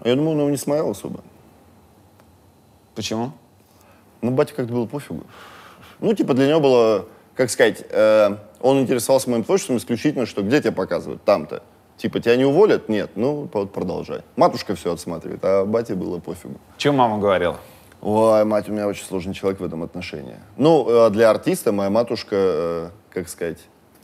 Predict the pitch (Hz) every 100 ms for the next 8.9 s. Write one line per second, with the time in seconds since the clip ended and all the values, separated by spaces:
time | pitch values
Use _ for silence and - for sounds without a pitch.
0 | - 85 82 90 107 95 110 113 101 92
1 | 98 90 92 - 127 156 - _ _ _
2 | _ - 110 135 143 - - 95 98 107
3 | 107 107 104 104 101 98 98 - _ _
4 | _ _ _ _ _ - - _ - -
5 | _ _ _ - 90 104 127 117 123 117
6 | - 92 98 98 92 90 85 87 147 196
7 | - - 90 90 - 98 87 65 80 82
8 | 76 90 90 92 98 101 107 101